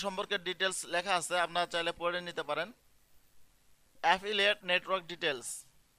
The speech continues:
number of offers একশো plus, কমিশন টাইপ সিপিএল, সিপিএ, সিপিএস, মিনিমাম পেমেন্ট একশো ডলার, পেমেন্ট ফ্রিকোয়েন্সি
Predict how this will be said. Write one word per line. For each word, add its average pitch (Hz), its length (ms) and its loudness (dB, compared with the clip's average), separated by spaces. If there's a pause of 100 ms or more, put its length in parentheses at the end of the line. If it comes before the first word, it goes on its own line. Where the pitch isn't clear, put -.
(560)
number 180 220 8 (100)
of 180 60 4 (160)
offers 170 340 6 (420)
একশো 196 280 0
plus, 160 240 6 (600)
কমিশন 190 360 0 (120)
টাইপ 165 180 6 (840)
সিপিএল, 190 420 0 (320)
সিপিএ, 190 380 -2 (400)
সিপিএস, 180 440 -4 (880)
মিনিমাম 196 340 0 (100)
পেমেন্ট 170 300 -2 (300)
একশো 185 200 -4 (100)
ডলার, 156 220 6 (760)
পেমেন্ট 185 360 2
ফ্রিকোয়েন্সি 185 560 -4